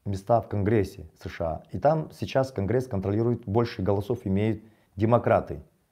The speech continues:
Демократом является сам Байден. Республиканцы, а, имеют меньше. В Сенате имеют больше голосов республиканцы, конгр-, а, демократы меньше.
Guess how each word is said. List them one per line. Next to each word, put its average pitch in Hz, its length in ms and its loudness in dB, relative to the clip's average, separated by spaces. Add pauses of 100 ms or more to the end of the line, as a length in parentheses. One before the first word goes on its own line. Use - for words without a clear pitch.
(600)
Демократом 107 460 0
является 107 800 0 (120)
сам 95 280 -2
Байден. 80 400 -2 (260)
Республиканцы, 98 960 -4 (500)
а, 92 240 -4
имеют 107 320 -2
меньше. 92 480 -4
В - 60 -20
Сенате 139 680 2 (840)
имеют 131 400 0
больше 131 340 4
голосов 120 480 4 (400)
республиканцы, 156 1000 0 (560)
конгр-, 107 340 -4
а, 95 680 0 (240)
демократы 117 840 0
меньше. 90 460 -4